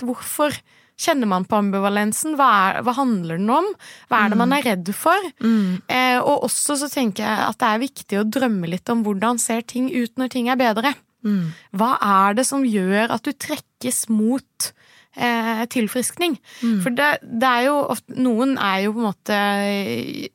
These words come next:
Speaker 1: i behandling under tvang. Da er det jo en litt sånn annen situasjon.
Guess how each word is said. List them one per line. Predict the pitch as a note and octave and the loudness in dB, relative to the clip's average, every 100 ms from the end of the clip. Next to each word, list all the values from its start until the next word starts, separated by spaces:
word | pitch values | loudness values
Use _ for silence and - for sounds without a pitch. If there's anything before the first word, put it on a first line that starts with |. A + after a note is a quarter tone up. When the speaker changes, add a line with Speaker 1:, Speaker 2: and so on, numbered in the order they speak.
| - _ _ A3+ | -20 _ _ -4
Speaker 1:
i | G3+ | 0
behandling | G#3+ G3 F#3 F3+ G#3+ B3 | 0 0 0 0 -2 0
under | G3+ A#3+ | 0 -2
tvang. | - B3+ B3+ A4 E4+ - - - - | -2 2 2 2 -2 -4 -16 -8 0
Da | A#3+ G#3 | 2 4
er | F3+ | 2
det | |
jo | A3+ | 2
en | B3 | 2
litt | A#3+ | 2
sånn | - G#3+ - | 0 -2 2
annen | A#3 G3+ E3 F3 G#3 A3+ A3+ | 4 4 4 4 4 2 2
situasjon. | - A3 - A#3 C#4+ F4+ A#4+ | -2 -4 -4 -2 2 2 2